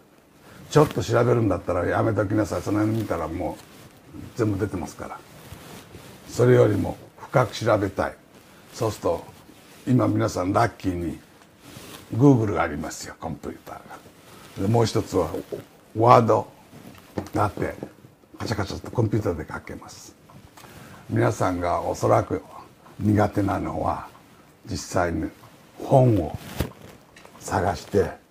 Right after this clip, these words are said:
それを最初から終わりまで読む。皆さん、最初から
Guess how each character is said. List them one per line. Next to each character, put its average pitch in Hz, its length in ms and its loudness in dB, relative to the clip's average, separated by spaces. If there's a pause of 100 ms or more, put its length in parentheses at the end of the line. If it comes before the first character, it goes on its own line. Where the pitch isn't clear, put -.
(920)
そ - 180 -6
れ 95 100 0
を 85 100 -2
最 101 280 0
初 92 160 -2
か 90 140 -4
ら 85 280 -4 (1120)
終 101 80 -2
わ 98 120 0
り 95 80 -4
ま 90 160 -4
で 82 100 -6
読 80 120 -6
む。 - 140 -10 (1080)
皆 98 140 -2
さ - 120 -12
ん、 - 40 -12 (300)
最 101 280 -2
初 90 200 -4
か 87 140 -2
ら 85 280 -2